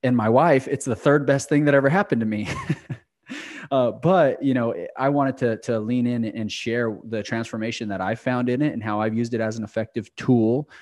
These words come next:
right? It's not an idol. It's, it's simply a tool. And I wanted to, to run in that space. And so it set itself apart. It spoke to the why. Uh, and I wanted to, I wanted to, to face that challenge of introducing it into the business world. And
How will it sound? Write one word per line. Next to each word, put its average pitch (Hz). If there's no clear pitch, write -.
right? 113
It's 113
not 113
an 117
idol. 113
It's, 110
it's -
simply 135
a 135
tool. 120
And 139
I 143
wanted 147
to, 127
to 127
run 127
in 123
that 120
space. 120
And 107
so 104
it 139
set 127
itself 120
apart. 110
It 127
spoke 113
to 127
the 113
why. 92
Uh, 104
and 107
I 113
wanted 120
to, 117
I 120
wanted 139
to, 104
to 107
face 104
that 104
challenge 104
of 101
introducing 104
it 101
into 95
the 95
business 101
world. 101
And 101